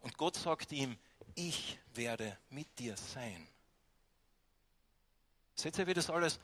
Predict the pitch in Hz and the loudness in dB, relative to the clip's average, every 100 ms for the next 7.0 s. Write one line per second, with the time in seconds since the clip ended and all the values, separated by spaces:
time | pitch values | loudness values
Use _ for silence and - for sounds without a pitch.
0 | - 156 156 156 156 151 - 190 165 131 | -4 2 6 8 8 6 2 0 2 2
1 | 143 131 123 156 185 165 165 165 143 147 | 4 2 2 0 0 6 6 6 2 2
2 | 175 180 160 135 196 202 - 147 - - | 0 0 2 6 6 4 2 2 2 -12
3 | - 156 170 156 151 143 - - - - | 2 2 2 0 0 0 0 -8 -20 -20
4 | - 135 131 127 127 - - - _ - | -8 -2 0 2 0 -2 -10 -16 _ -20
5 | - - - 165 175 156 143 151 175 170 | -18 -16 0 0 0 -2 -2 0 2 2
6 | 165 156 160 156 143 - 196 196 - - | 0 2 2 0 -4 -6 -6 -6 -10 -16